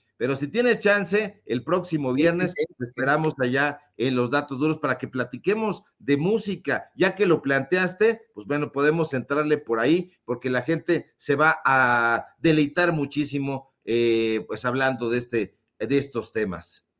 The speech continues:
Speaker 2: Voy a llegar hasta enmascarado como el huracán Ramírez, querido Ricardo, ahí vas a ver. Eh,
Speaker 1: Maravilloso,
Speaker 2: esa es,
Speaker 1: pues.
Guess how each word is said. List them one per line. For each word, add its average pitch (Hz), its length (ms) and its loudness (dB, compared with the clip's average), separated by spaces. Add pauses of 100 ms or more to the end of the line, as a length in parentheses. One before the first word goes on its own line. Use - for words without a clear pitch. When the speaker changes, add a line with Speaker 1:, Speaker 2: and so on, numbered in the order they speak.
Speaker 2:
Voy 160 180 4
a 185 80 10
llegar 143 260 6
hasta 131 240 2
enmascarado 123 680 2
como 110 260 -4
el 107 120 -4
huracán 110 340 0
Ramírez, 117 760 -4
querido 120 300 -2
Ricardo, 98 500 -8
ahí 95 160 -12
vas 98 180 -12
a 82 80 -12
ver. 87 220 -14 (400)
Eh, 95 280 -10
Speaker 1:
Maravilloso, 143 560 6
Speaker 2:
esa 175 60 6
es, 156 80 0
Speaker 1:
pues. 143 140 -4